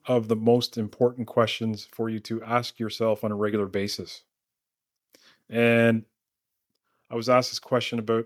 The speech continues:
eighteen years ago at my very first meditation retreat. And at the time, the instructor told us to ask one of the five soul-based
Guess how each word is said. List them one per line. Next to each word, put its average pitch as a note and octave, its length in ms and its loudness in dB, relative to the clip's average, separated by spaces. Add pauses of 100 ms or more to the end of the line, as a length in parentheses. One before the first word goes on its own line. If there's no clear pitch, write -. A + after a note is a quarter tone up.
eighteen B2+ 340 2
years A#2 260 4
ago A2+ 200 2
at A2+ 60 0
my G#2+ 120 0 (240)
very A#2 220 4
first A#2 320 0
meditation A2 560 0
retreat. G#2 440 -4 (760)
And A#2 140 2
at G#2+ 60 2
the A2 60 -6
time, A2+ 440 2 (720)
the A#2+ 240 0
instructor A#2 680 0
told A#2 440 0
us - 480 0 (680)
to B2 180 -2
ask A#2 420 -2 (600)
one B2+ 240 2
of A2+ 260 2 (640)
the B2 80 -10
five B2 340 2
soul-based A#2 880 -4